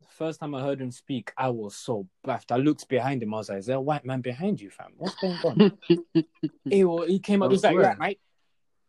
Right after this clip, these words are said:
Speaker 1: Right,
Speaker 2: I
Speaker 1: mate,
Speaker 2: thought he
Speaker 1: I
Speaker 2: was either, I, I thought he'd either be, like, a yard man or
Speaker 1: Oh, yeah,
Speaker 2: a
Speaker 1: 'cause of the cap, innit?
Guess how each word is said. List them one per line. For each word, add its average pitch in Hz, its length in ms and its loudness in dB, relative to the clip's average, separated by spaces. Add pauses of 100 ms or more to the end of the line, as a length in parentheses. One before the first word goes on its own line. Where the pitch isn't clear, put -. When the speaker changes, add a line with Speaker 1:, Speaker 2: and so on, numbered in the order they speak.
(420)
Speaker 1:
Right, 165 280 -2
Speaker 2:
I 156 80 4
Speaker 1:
mate, 175 80 2
Speaker 2:
thought 156 140 2
he 135 60 0
Speaker 1:
I 131 40 2
Speaker 2:
was 123 120 -4
either, 120 340 -4
I, 139 220 -4
I 175 80 4
thought 147 180 -2
he'd 123 240 -10
either 110 200 -10
be, 107 140 -12
like, 104 160 -12
a 104 80 -12
yard 113 380 -4
man 95 220 -14 (140)
or 98 320 -14 (540)
Speaker 1:
Oh, 117 80 -8
yeah, 123 100 -4
Speaker 2:
a 127 60 -8
Speaker 1:
'cause 123 180 -16
of 117 60 -18
the 123 100 -4
cap, 165 240 -2
innit? 170 200 -6